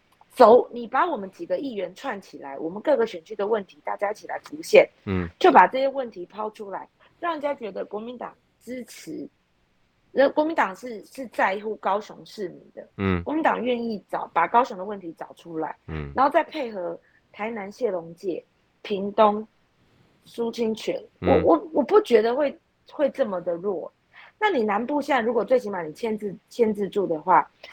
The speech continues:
Speaker 1: 你台北蒋万安，然后卢市长、侯友宜市长，我们大家串起来，大家一起挑起讨厌民进党这个氛围，你，你说会真的没机会吗？我都不这样认为。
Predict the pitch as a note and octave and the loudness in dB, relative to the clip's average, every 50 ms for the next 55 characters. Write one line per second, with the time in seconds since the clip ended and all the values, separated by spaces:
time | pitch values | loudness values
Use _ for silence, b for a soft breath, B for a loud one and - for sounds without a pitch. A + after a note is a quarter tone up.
0 | B B B _ - F#3 F#3 F3 F#3+ F#3 F#3 F#3 G3+ F3+ D#3+ - - D#3+ D3+ D#3 | B B B _ -4 -4 -2 4 4 4 6 8 6 6 6 4 -2 -6 -4 -2
1 | F3 F#3+ F#3 F3+ E3+ E3 E3+ E3+ E3+ E3+ E3 D#3+ D3 D#3 E3+ F#3+ G3 F3+ E3+ E3 | 0 0 0 0 0 0 0 0 -2 -6 -8 -8 -8 -8 -2 2 4 4 4 2
2 | - - - - E3 E3 E3+ - - G#3 F3 - _ - D#3 D3+ - - - - | -2 -10 -10 -8 -8 -8 -8 -8 -8 -8 -10 -8 _ -4 -4 -4 -6 -14 -4 0
3 | F3 F3 F#3+ F#3 E3+ E3 E3+ E3+ - - G3+ F3+ - _ - - - b b b | 2 2 2 2 0 -2 -4 -6 -10 -12 -12 -12 -8 _ -6 -6 -6 b b b
4 | b b b b _ F3 F#3 G3+ G#3+ A3+ B3+ C4 A#3+ A#3+ A#3 A#3 - - A#3 G3+ | b b b b _ 0 0 2 6 6 6 6 6 2 0 -2 -2 -6 -6 -6
5 | F#3+ - - - - - - - - - _ _ _ _ _ _ - C4+ C4+ C4+ | -6 -10 -14 -16 -14 -10 -10 -10 -10 -12 _ _ _ _ _ _ -6 -2 2 4
6 | B3+ B3+ C4+ C4 - - D#4+ - _ _ _ _ - - B3+ A#3 B3 B3 - - | 4 4 4 0 -2 -12 -14 -14 _ _ _ _ -4 -2 0 0 0 -2 -4 -12
7 | - - - _ _ _ _ _ _ _ _ _ - - - D3 F3 A3 B3 A#3+ | -16 -18 -18 _ _ _ _ _ _ _ _ _ -10 -8 -6 -6 -2 0 -2 -2
8 | G#3 F#3 F3+ F3+ F#3+ G#3+ G3+ F3+ E3 C#3 C3+ D3 E3+ F#3 F3 D#3+ D#3+ - E3+ D#3+ | -2 -4 -10 -12 -12 -12 -12 -10 -12 -14 -12 -10 -8 -6 -6 -6 -6 -6 -8 -8
9 | D#3+ D#3+ D#3 D3+ - - - _ _ _ _ _ _ _ _ _ - A3+ A3 G#3+ | -6 -6 -8 -8 -10 -10 -14 _ _ _ _ _ _ _ _ _ -6 -4 0 4
10 | B3 A#3+ A#3+ C#4 F4+ F4+ F4+ E4+ - D4+ D4+ C#4 A#3+ G#3+ G3 F#3 F#3 - G3 F#3+ | 4 4 8 10 10 10 10 10 8 6 0 0 0 -4 -4 -6 -6 -8 -12 -12
11 | G3+ A3+ G3 F3+ F3 D#3+ D#3+ D#3+ - - - - F3 E3+ - G3 F3+ F3 E3 D#3+ | -10 -10 -10 -10 -10 -10 -10 -8 -8 -8 -8 -6 -8 -8 -6 -6 -8 -8 -6 -4
12 | F3 E3 D3+ E3+ - E3+ E2 F2 E2 | -4 -4 -4 -6 -12 -10 -10 -10 -12